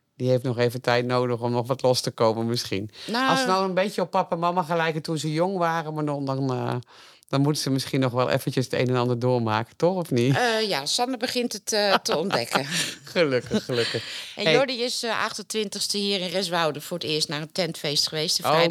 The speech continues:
Speaker 2: vrijdagavond.
Speaker 1: kijk, kijk. Ja, ja, dus die heeft ook een beetje de gang te pakken nu.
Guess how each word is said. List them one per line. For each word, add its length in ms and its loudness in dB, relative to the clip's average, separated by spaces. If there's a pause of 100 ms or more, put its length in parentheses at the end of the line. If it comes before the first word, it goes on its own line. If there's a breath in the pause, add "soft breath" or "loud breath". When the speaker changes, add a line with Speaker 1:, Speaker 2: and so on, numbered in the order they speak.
Speaker 2:
vrijdagavond. 260 0
Speaker 1:
kijk, 260 0
kijk. 140 0
Ja, 160 -2
ja, 280 -2
dus 220 -4
die 100 0
heeft 180 -2
ook 160 -2
een 80 -4
beetje 260 0
de 80 0
gang 220 0
te 80 -10
pakken 340 0
nu. 200 -2